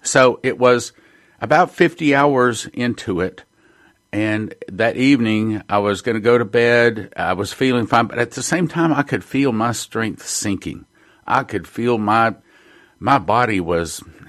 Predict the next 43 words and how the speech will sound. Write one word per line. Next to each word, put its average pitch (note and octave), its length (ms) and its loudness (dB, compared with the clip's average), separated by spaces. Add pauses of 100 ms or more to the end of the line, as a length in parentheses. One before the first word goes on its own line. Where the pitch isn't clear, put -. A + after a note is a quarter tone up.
(140)
well, A#2+ 220 -2
I G2+ 140 -2
guess B2 240 -2
the B2+ 60 -4
way B2+ 100 4
I'd B2 80 2
have A#2+ 160 -2
to A#2+ 100 -8
say B2+ 240 0
it G#2+ 60 -2
is, G2+ 240 -8
it C#3 80 -2
was C3+ 160 -4
starting A2 400 -2
to E2+ 80 -10
give F2 240 -6
up. G#2 320 -4 (560)
And D2 180 -12
that's A#2 380 2
the - 140 -10
scary A2+ 420 -4
part. - 380 -10 (680)
And F#2+ 560 -4
I F#2+ 160 -4
started D3+ 540 2
to G3 60 -2
go F3+ 180 2
ahead E3 280 2
and E3+ 120 0
chance D3+ 420 2
it. D#3 160 0
I G2 120 -4
thought, F#2 280 -4
"Man, F#2+ 500 -8
you F#2 120 -2
know, G2 120 -2
this A#2 240 -6
is," A#2+ 260 -2 (640)
I - 60 -8
mean, A2 180 -2
I C3 120 0
could C3 160 -4
just, - 320 -4